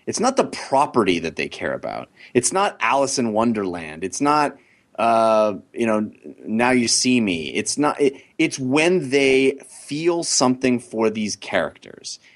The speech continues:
And I think that's why Marvel works well. That's why the Fast and the Furious movies seem to keep working over and over. That's why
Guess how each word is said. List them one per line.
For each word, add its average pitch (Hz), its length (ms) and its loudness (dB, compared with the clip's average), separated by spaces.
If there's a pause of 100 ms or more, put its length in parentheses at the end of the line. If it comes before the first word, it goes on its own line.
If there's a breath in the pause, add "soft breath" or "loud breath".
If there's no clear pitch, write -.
And 117 140 0
I 127 60 4
think 127 180 -2
that's 101 260 0
why 123 140 2
Marvel 104 380 0
works 104 280 -2
well. 123 220 2
That's 98 220 0
why 95 160 2
the 95 100 0
Fast - 400 -4
and 113 80 0
the 104 60 0
Furious 104 520 2
movies 113 400 2
seem 117 180 2
to 104 60 -12
keep 117 200 -4
working 107 360 0
over 110 220 2
and 110 80 4
over. 131 340 2 (300 loud breath)
That's 156 240 0
why 160 300 2